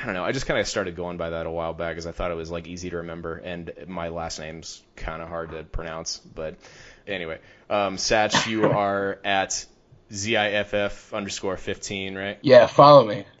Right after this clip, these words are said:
Speaker 1: Yes.
Speaker 2: I, I'm, I'm on a, I'm on the quest to become Twitter famous. So.
Speaker 1: Yes, I, you are in the stage of now,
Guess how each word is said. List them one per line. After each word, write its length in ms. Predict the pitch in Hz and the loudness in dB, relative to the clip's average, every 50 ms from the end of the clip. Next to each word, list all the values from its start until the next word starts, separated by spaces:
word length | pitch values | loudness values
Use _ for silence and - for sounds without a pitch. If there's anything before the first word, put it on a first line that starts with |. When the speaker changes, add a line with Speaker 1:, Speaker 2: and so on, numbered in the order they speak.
| - - | -20 -14
Speaker 1:
Yes. 240 | - - 117 110 - 113 | -6 -4 -2 0 4 4
Speaker 2:
I, 60 | 120 | 4
I'm, 80 | 120 - | 4 6
I'm 200 | 127 135 139 139 | 6 8 10 12
on 180 | 147 151 147 | 12 12 12
a, 40 | 147 | 10
I'm 220 | 131 113 131 131 143 | 8 6 6 8 8
on 120 | 151 147 | 8 8
the 80 | 147 143 | 8 4
quest 340 | - - 147 135 139 - - | 4 6 6 6 6 4 -2
to 60 | 127 | -10
become 560 | 107 117 113 117 - 127 113 110 107 107 110 | -8 -8 -10 -6 -4 -4 -4 -4 -4 -8 -10
Twitter 280 | - - - 120 117 110 | -6 -4 -2 -2 -2 -2
famous. 460 | - 120 110 107 98 98 - 98 - | -2 -2 -2 0 -2 -2 -4 -6 -10
So. 260 | - - - 107 101 | -10 0 4 4 4
Speaker 1:
Yes, 420 | 95 90 90 - - - - - - | 4 2 -2 -6 -8 -10 -10 -10 -8
I, 160 | 80 98 101 104 | -4 -2 0 0
you 320 | 101 92 110 113 123 123 | 0 -2 0 0 2 4
are 80 | 123 120 | 4 4
in 100 | 120 120 | 4 2
the 60 | 117 | 0
stage 480 | - - - 113 110 107 107 107 101 104 | -2 -2 0 2 2 2 2 0 -2 -2
of 320 | 101 101 98 95 92 95 | 0 0 0 0 -2 -4
now, 460 | 101 98 95 95 95 95 95 98 87 | -4 -2 -2 -2 -2 -2 -2 -4 -6